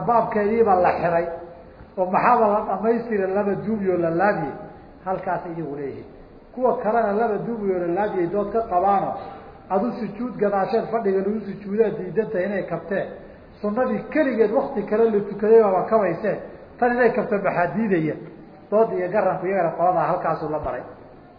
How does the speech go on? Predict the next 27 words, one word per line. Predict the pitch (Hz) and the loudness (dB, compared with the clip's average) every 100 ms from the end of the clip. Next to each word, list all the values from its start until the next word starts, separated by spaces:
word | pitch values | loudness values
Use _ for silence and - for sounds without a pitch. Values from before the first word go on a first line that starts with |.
| - - - - - - - - - - - - - - - - - - - - - - | -20 -20 -20 -20 -20 -20 -20 -20 -20 -20 -20 -20 -20 -20 -20 -20 -20 -20 -20 -20 -20 -4
Sawaaun | 208 208 262 254 214 | 2 6 6 4 0
sahaa | - 208 220 202 | -2 0 2 2
ha | 185 - | 0 -4
sahwiye | 185 156 170 170 | -6 -6 -4 -4
biziyaadatin | 151 156 139 156 170 196 175 147 - 135 - | -4 -8 -10 -6 -4 -2 -4 -6 -8 -12 -12
aw | 180 151 | -8 -6
naqsin. | 135 135 - 156 | -8 -12 -14 -12
Waa | 151 143 | -10 -6
qabla | 214 175 143 | -6 -6 -4
salaam | - 160 151 | -2 -2 -2
maxalkeedu. | 139 135 143 127 113 - - - - - - - | -8 -10 -10 -12 -12 -18 -20 -20 -20 -20 -20 -16
Sahwi | - 240 226 202 | 2 6 6 4
ziya-, | 165 185 202 - | 0 0 0 2
sahwigaagu | 240 220 190 175 170 | 2 2 2 0 0
ama | 208 175 | -2 -2
wax | 180 170 | -2 -4
ku | - 220 | -4 -6
dar | 165 147 | -4 -4
salaada | 151 151 170 170 | -2 -2 0 -2
ama | 143 | -4
wax | 135 117 | -8 -10
ka | 156 | -10
dhin. | 139 135 - - - - - - - - - - | -8 -10 -12 -16 -16 -20 -20 -20 -20 -20 -20 -10
Fa | 175 | -4
in | 202 220 | -4 -4
sallama | - 180 175 190 196 165 - | -2 -2 0 0 0 -2 -2
qablahu | 185 165 160 147 143 | -2 -2 -2 -4 -6